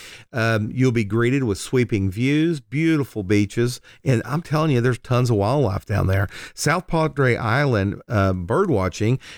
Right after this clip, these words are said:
at their nature center, uh, in their <laughs> alligator sanctuary,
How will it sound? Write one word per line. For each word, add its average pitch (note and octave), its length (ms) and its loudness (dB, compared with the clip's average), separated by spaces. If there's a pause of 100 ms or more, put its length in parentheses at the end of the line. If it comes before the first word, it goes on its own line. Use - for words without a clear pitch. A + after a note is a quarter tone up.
at A2+ 180 -2
their G#2 120 0
nature A#2 360 0
center, G#2 600 0
uh, G#2 260 0
in E3+ 240 2
their C#3 140 0
<laughs> - 20 0
alligator B2 540 0
sanctuary, F#2+ 760 0